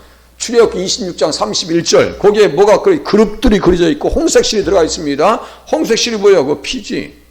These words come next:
톨라. 예? 저 시편 이십이 장 육 절. "나는 벌레예요." 그게 벌레가 톨라란 말이에요. 홍색이란 말이에요. 그 벌레는 피가 터지면서 애기들 낳습니다.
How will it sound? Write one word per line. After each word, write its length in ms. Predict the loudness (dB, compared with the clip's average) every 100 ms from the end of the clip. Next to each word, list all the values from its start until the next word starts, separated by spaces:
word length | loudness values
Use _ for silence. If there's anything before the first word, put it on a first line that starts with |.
| _
톨라. 540 | -2 2 4 4 2 -4 -18 -20 _ -4
예? 260 | -2 -2 -8 -20 _ _ _
저 140 | -2 -2
시편 320 | 0 4 4
이십이 360 | 4 -2 -2 0
장 180 | 0 0
육 100 | -2
절. 240 | -2 0
"나는 280 | 2 0 4
벌레예요." 420 | 4 4 2 2
그게 340 | 0 -2 -2
벌레가 380 | 0 2 2 2
톨라란 420 | -2 -2 0 -2
말이에요. 540 | -6 -8 -12 -16 -20 -8 -4
홍색이란 460 | -2 0 0 -2
말이에요. 220 | -8 -18 -20 _ -20 _ _ _
그 160 | 0 2
벌레는 520 | 4 4 4 2 -2
피가 360 | -4 0 2 2
터지면서 580 | -2 0 4 2 4 0
애기들 280 | 0 -2
낳습니다. 520 | -2 -4 -8 -12 -14